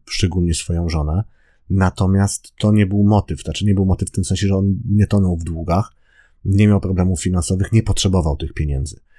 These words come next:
Więc to też zostało, e, wykluczone. Nie miał też żadnych, i to wykazało rozmowy z jego lekarzami, ale także sekcja zwłok, nie miał żadnych problemów zdrowotnych. A jednak,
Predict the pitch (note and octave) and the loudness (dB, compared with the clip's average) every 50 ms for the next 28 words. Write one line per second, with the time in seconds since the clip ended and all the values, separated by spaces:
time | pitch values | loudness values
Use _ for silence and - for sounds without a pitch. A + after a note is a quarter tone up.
0 | - - _ _ _ _ F#2+ F#2 G2 - - - G#2 - - - G#2+ - - - | -20 -20 _ _ _ _ -2 -2 -2 -2 -2 -4 -4 -2 -2 -2 -2 -2 -2 -4
1 | G2+ - - - G2 F#2+ F#2+ F#2 F#2+ F2 - - - G2+ F#2 F#2 F2+ - F#2 E2 | -6 -6 -2 0 0 2 2 2 0 -2 -4 -2 0 2 2 2 2 0 -4 -2
2 | F2 G#2 - - G#2 F2+ - - E2+ D#2+ C#2 B1+ - - _ _ _ _ _ _ | -2 -2 -2 0 -4 -2 0 0 -2 0 -2 -4 -6 -12 _ _ _ _ _ _
3 | _ _ _ - G2 F#2+ F#2+ A2+ B2+ C3 C3 C3 C3 B2+ C3 B2 A2 G#2 G2 F2 | _ _ _ -2 0 2 4 4 4 4 4 4 4 4 2 2 0 0 0 0
4 | G2 G#2 F#2+ E2+ G2 G#2+ B2+ D#3 D#3+ - - G#2 - A#2+ G#2 A2 A2+ - G#2+ F#2 | 2 2 2 2 2 0 0 0 0 -2 -8 -4 -2 -2 -2 -2 0 0 0 2
5 | G#2+ G#2 G2 G2 G2+ G2 G2 F#2+ F#2+ F#2+ F#2+ F#2+ F#2 F2 G2 F2 F#2+ G2+ F#2+ F#2 | 2 2 2 2 2 2 2 2 2 2 2 2 2 0 0 2 2 2 4 2
6 | F2+ D#2+ F#2 F2+ E2+ F#2 F2 F2 - F2 - G2 F#2+ F#2+ F2+ E2+ - F#2 F#2 F#2 | 0 0 0 0 0 0 0 0 0 0 0 2 2 2 2 2 0 0 -2 -2
7 | F2 F2 G2+ - - G2 G2 F2 F#2 A2 - - A2+ A2 G#2+ G#2+ G#2 G#2+ G2+ G2+ | -2 -2 -4 -2 0 -2 -2 0 -2 -4 -2 0 2 2 2 2 2 2 2 2
8 | G#2+ G2+ - - A2 G#2+ G2+ A2 A2 G2 E2+ D2+ D#2 - D2 D#2+ - C2 - - | 0 0 0 0 0 2 4 4 4 4 2 -2 -4 -8 -10 -8 -6 -8 -8 -8
9 | E2 D#2 - - - _ _ _ _ - - - - - _ _ _ _ - _ | -14 -18 -18 -20 -20 _ _ _ _ -20 -20 -20 -20 -20 _ _ _ _ -20 _
10 | _ _ - G#2 G#2 G2+ A2+ C3+ C#3 B2+ G#2+ F#2+ F#2 A#2+ E3 - - - | _ _ -2 0 2 6 6 4 6 4 2 2 2 2 0 -2 -6 -20